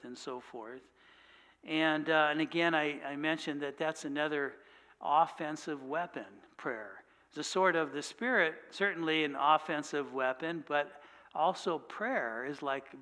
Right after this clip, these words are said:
mortars that we fire at the enemy, you know, and, uh, fire for effect as we trust the Lord and we pray and so forth. And, and it says there in verse eighteen, we're to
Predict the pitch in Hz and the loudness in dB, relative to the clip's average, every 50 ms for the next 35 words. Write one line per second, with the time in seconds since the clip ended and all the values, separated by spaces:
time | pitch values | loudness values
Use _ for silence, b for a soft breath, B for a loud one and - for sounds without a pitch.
0 | 127 - 156 143 139 139 147 160 190 202 196 160 151 131 123 120 113 117 131 135 | -16 -12 -8 -8 -8 -4 -2 0 2 2 2 0 0 -2 -4 -6 -8 -8 -8 -8
1 | 135 147 139 139 135 131 - - - - 160 143 151 156 156 151 147 139 135 131 | -6 -6 -8 -8 -8 -8 -10 -10 -4 0 2 4 4 4 4 4 4 2 2 2
2 | 139 139 - - - 131 135 147 156 147 131 117 101 101 113 - B B B B | 0 -2 -4 -6 -8 -6 -6 -6 -6 -6 -8 -10 -12 -14 -16 -18 B B B B
3 | B B B B B B B B B B B B - 139 127 127 127 127 127 127 | B B B B B B B B B B B B -8 -8 -6 -4 -4 -4 -2 -4
4 | 127 - - - 139 135 131 135 135 131 131 123 135 131 127 127 127 127 123 123 | -4 -6 -6 -6 -4 -2 0 0 0 0 -2 -2 0 2 4 4 4 2 2 -2
5 | - - 156 147 160 156 151 151 143 - - 143 135 131 123 - - - 156 143 | 0 4 4 6 6 6 4 4 2 0 -2 0 0 0 -2 -4 -2 0 2 2
6 | 120 110 - - - - - - B B B B B B B B B B - 139 | 2 0 -6 -10 -14 -14 -14 -16 B B B B B B B B B B -4 -4
7 | 135 127 127 131 131 120 - - 165 143 143 - - - - 135 131 131 135 135 | -4 -4 -6 -8 -8 -6 -4 0 2 2 2 0 -2 -6 -6 -6 -4 -2 -2 -2
8 | 135 135 135 135 131 123 120 117 120 117 117 113 - - - 127 123 127 127 123 | 0 0 0 0 -2 -4 -8 -12 -10 -12 -12 -14 -12 -8 -8 -6 -6 -6 -8 -8
9 | 120 - - 120 113 - - 123 117 120 120 - - 156 156 165 170 165 151 - | -10 -12 -12 -12 -12 -12 -12 -12 -10 -10 -12 -10 -8 -4 -2 -2 -2 -4 -8 -12
10 | - _ _ _ _ _ _ _ _ _ _ _ _ _ - - B B B B | -20 _ _ _ _ _ _ _ _ _ _ _ _ _ -20 -20 B B B B
11 | B B B B B 180 160 151 - - 185 180 170 175 175 165 160 151 143 143 | B B B B B -4 -4 -2 2 4 4 4 4 2 2 4 4 4 2 2
12 | 135 151 151 143 - - 143 139 - - 165 147 139 135 127 135 151 147 135 123 | 0 0 -2 -2 0 -2 -2 -2 -2 -4 -4 -4 -4 -4 -2 -2 -2 0 -2 -2
13 | 117 | -6